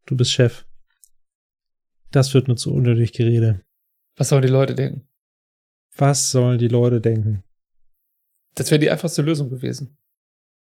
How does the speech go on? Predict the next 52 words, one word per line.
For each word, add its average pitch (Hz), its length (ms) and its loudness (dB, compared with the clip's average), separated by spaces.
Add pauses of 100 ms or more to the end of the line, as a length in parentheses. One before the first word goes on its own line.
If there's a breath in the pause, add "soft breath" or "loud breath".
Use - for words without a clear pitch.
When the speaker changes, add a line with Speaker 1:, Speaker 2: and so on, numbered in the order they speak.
(120)
Speaker 2:
Aber 135 240 0
wer 147 100 0
weiß. - 220 0
Speaker 1:
Aber 135 240 2
das 135 220 -2
ist 175 120 -4
ja, 160 120 4
das 139 180 -2
ist 185 120 -4
ja 156 60 4
das 135 140 0
Schöne. 143 600 0 (680)
Es 151 240 0
ist, - 240 -2
es - 180 -4
geht 135 260 0
nicht 135 220 -2
um 135 140 0
die 135 120 0
einfachste 131 440 0
Lösung. 120 460 0
Keiner 226 320 2
hier 113 240 0
sucht 110 280 -2
die 135 80 -2
einfachste 135 440 2
Speaker 2:
<laughs> - 20 8
Ja, - 60 2
Speaker 1:
Lösung. 117 160 4
Ja, 165 340 2
Speaker 2:
stimmt. 240 240 4
Speaker 1:
okay, 143 140 4
J 131 240 2
D 135 100 0
vielleicht 127 280 -2
schon, 123 240 0
aber 117 300 0 (520 loud breath)
alles 139 320 0
ist 135 120 -2
immer 123 300 2
wahnsinnig 123 500 2
kompliziert. 113 720 -2 (560)
Aber 123 100 2
sonst 135 200 -2
hätten - 160 -4
wir 120 60 2
auch 117 60 2
nichts 143 180 -4
zu 127 100 -8
besprechen, - 480 -6
ehrlich 139 220 -16
gesagt. - 460 -20